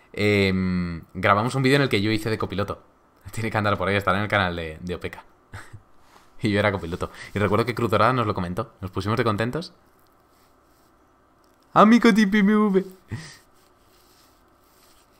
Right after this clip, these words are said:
¿En qué consiste el mundial? Pues en lo mismo que el Real.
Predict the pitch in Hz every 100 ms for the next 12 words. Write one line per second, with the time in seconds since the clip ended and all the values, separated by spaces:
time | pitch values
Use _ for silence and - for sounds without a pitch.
0 | _ - 98 113 127 131 131 131 104 92
1 | 85 71 80 - 85 80 85 90 80 80
2 | 80 80